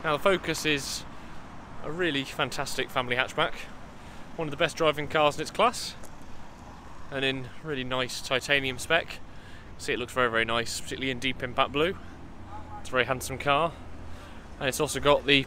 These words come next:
privacy glass at the rear, along with these very nice seventeen inch alloy wheels. As we come around the back, you can see it's got rear parking sensors to help with manoeuvring around in tight spots.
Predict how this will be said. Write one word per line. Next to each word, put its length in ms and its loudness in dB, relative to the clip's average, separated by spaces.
privacy 260 4
glass 280 6
at 40 -4
the 80 0
rear, 260 6
along 280 2
with 160 -4
these 500 0
very 140 -4
nice 240 -4
seventeen 600 -4
inch 280 -6
alloy 240 -2
wheels. 560 -6
As 140 0
we 140 4
come 220 0
around 120 8
the 40 0
back, 180 6
you 40 -6
can 120 -6
see 140 -2
it's 120 2
got 260 2
rear 140 4
parking 340 4
sensors 460 -4
to 60 -6
help 120 2
with 100 -4
manoeuvring 360 0
around 240 6
in 80 -2
tight 260 2
spots. 480 4